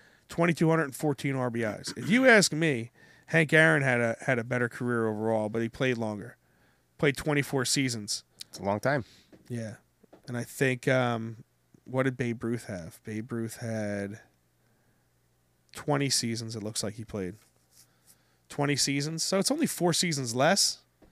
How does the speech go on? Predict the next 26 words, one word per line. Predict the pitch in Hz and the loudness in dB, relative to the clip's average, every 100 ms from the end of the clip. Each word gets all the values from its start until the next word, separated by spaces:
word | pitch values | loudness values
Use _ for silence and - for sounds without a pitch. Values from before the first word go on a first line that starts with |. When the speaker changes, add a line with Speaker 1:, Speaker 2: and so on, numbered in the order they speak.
| _ _ _ _ _ | _ _ _ _ _
Speaker 1:
But | - 127 | -4 -2
four | - 160 | 0 2
seasons, | - 175 160 156 135 | 2 2 2 0 0
I | |
mean, | 131 135 | 0 2
that's | 139 - | 2 2
really | 135 139 135 | 2 4 4
the, | 131 127 127 120 117 117 | 0 0 2 2 0 0
the | |
stat | - - 123 117 | 2 2 0 -2
difference | 113 - 104 98 | -4 -6 -8 -10
in | |
those | 98 98 | -10 -10
guys. | 95 92 - - _ _ - _ _ _ - - - | -10 -10 -12 -16 _ _ -20 _ _ _ -20 -8 4
I | 240 | 8
don't | 220 | 10
know. | |
I | 202 | 10
had | 220 302 | 8 8
to | |
leave | 285 269 214 | 8 8 8
them | 220 | 8
off. | 220 - - - - - - | 8 4 0 -14 -20 -4 4
Like | 180 | 6
Roberto | 170 180 180 180 | 8 10 10 8
Clemente, | 165 165 156 165 160 | 4 2 2 2 0